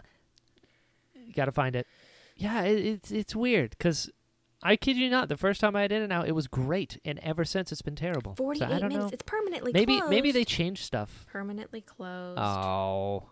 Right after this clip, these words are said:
Speaker 2: Bummer.
Speaker 1: Rest in peace.
Speaker 2: I don't think there's one near me.
Speaker 1: R I P.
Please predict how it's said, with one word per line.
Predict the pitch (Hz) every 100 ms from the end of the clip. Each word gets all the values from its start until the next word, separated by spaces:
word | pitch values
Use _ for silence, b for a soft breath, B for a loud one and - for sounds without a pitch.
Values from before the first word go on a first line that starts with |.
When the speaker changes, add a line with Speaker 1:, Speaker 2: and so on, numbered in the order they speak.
| -
Speaker 2:
Bummer. | - - - 226 - _ -
Speaker 1:
Rest | 104 104
in | 123
peace. | 113 123 113 - - - _ _ -
Speaker 2:
I | 190
don't | 262 311
think | 208
there's | 208 202
one | 208 208
near | 214
me. | 180
Speaker 1:
R | 123
I | 127
P. | 131 - 147 131 123 131